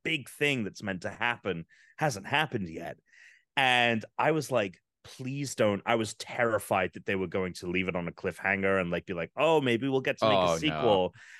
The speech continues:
Speaker 1: And I was, like, horrified at that notion. And then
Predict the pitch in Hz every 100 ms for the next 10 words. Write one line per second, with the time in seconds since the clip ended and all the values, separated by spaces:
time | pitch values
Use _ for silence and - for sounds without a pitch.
0 | - 120 127 123 131 110 - _ _ _
1 | _ _ _ - - - - 135 139 139
2 | - 139 139 143 143 139 135 135 127 160
3 | 160 165 _ _ _ _ _ _ _ _
4 | _ - 123 120 123 120 117